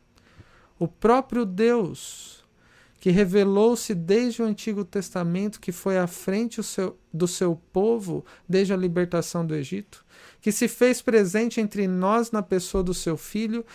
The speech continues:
é o mesmo Deus que habita em nós e está conosco todos os dias até a consumação dos séculos.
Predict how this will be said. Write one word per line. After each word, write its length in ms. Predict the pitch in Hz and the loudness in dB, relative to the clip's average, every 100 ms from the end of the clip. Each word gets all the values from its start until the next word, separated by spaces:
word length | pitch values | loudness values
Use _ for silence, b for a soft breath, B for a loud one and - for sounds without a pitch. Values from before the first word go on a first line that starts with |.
| B | B
é 80 | 196 | 2
o 80 | 202 | 6
mesmo 380 | 208 254 254 220 | 6 6 4 2
Deus 340 | 185 233 233 | 4 4 4
que 100 | - | 2
habita 680 | 214 180 160 208 277 - 254 | 2 2 0 0 0 0 -2
em 80 | 233 | 0
nós 1000 | 196 180 190 254 208 123 - - - - b b b b b b | 0 0 2 2 0 -4 -12 -18 -18 -20 b b b b b b
e 100 | 202 | 0
está 360 | 208 - - 220 | 0 0 2 2
conosco 680 | 220 196 180 202 226 - | 2 0 2 0 -2 -6
todos 460 | 180 - 220 214 175 | -6 -2 0 0 -2
os 140 | 180 | -4
dias 320 | 165 180 208 180 | -2 0 0 0
até 300 | 175 - 190 | -2 -2 -2
a 60 | |
consumação 960 | 185 175 170 175 165 147 - - 185 180 B B - | -2 -6 -4 -4 -4 -6 -6 -4 -4 -4 B B -8
dos 180 | 151 143 | -6 -6
séculos. 760 | - 185 190 - - - - | -4 -6 -6 -14 -20 -20 -20